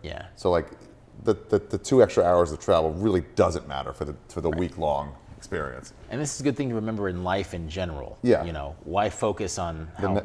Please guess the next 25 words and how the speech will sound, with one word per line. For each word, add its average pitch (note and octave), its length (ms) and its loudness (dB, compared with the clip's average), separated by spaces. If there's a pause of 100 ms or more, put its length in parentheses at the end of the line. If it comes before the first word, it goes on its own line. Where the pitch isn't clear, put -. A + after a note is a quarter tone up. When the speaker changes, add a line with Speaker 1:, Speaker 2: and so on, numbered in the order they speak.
Speaker 2:
the F#2+ 100 0
slight G#2 460 2
small F#2+ 300 2
negative D#2+ 480 0
when D#2 80 -2
Speaker 1:
Yeah. C#2+ 160 -4
Speaker 2:
the, - 60 -12
the F2+ 80 -4
positive E2+ 420 0
is, D2+ 180 -6
like, D2+ 200 -4
ninety-eight D#2 400 -4
percent D2+ 280 -10
of C2 80 -8
it. B1+ 120 -10 (180)
Speaker 1:
Yeah. D2+ 240 -8
Speaker 2:
I G2 60 -2
love G2 280 4
when E2+ 80 -4
people E2 280 -2
after D#2 240 -2
my D2+ 120 -6
show D2+ 260 -4
be C#2+ 80 -6
like, D2 260 -6